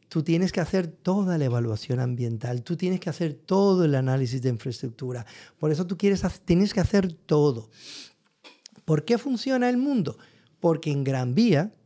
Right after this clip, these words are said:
caben edificios de la altura que caben, no caben otra. En, si tú eres del Real Madrid, te gusta el Santiago Bernabéu, al frente está la zona bancaria. Ahí hay unos edificios donde se permiten y hay unas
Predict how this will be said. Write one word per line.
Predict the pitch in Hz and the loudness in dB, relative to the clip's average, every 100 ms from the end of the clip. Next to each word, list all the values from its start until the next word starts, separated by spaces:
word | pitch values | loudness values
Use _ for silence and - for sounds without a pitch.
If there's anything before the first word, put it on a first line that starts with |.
| _ _ | _ _
caben | - 165 185 190 | -2 0 2 2
edificios | 202 190 - 196 - 131 123 - - _ _ | 2 0 0 -2 0 -2 -2 -6 -20 _ _
de | - 120 | -2 0
la | 117 | 0
altura | 113 107 139 151 | -2 -4 0 2
que | 151 - | 2 -2
caben, | - 143 110 113 - _ _ _ _ _ _ - | 0 0 0 -6 -12 _ _ _ _ _ _ -6
no | 120 135 | -2 0
caben | 143 160 143 | 0 0 0
otra. | 117 143 113 - _ _ _ _ - _ - | 0 -2 -4 -12 _ _ _ _ -20 _ 0
En, | 151 135 135 131 127 123 120 | 2 4 2 2 0 0 -2
si | - 120 | -4 -4
tú | 117 | 0
eres | 139 147 | 2 4
del | 147 135 | 4 4
Real | 139 139 | 2 0
Madrid, | 139 160 226 | 0 2 2
te | 143 | 0
gusta | 113 117 | -4 -4
el | 131 135 | -4 -2
Santiago | 131 135 147 147 | -2 0 2 4
Bernabéu, | 147 143 175 226 247 - | 4 4 4 4 0 -2
al | 117 | -2
frente | 110 - 131 131 | -4 -6 -4 -4
está | 143 160 | -2 0
la | 147 | 0
zona | - 139 143 143 139 | 0 -2 0 -2 -4
bancaria. | 120 113 101 117 101 95 - _ _ _ _ | -6 -10 -6 -6 -6 -12 -20 _ _ _ _
Ahí | - 110 | -6 -6
hay | 104 113 | -4 -4
unos | 117 139 | -4 -4
edificios | 135 - 220 208 160 | -4 -4 -6 -4 -2
donde | 127 110 | -2 -2
se | - | -4
permiten | 107 110 143 254 214 240 | -4 -4 -2 -2 -2 -4
y | 196 | -2
hay | 107 110 | -6 -2
unas | 156 170 | -2 -4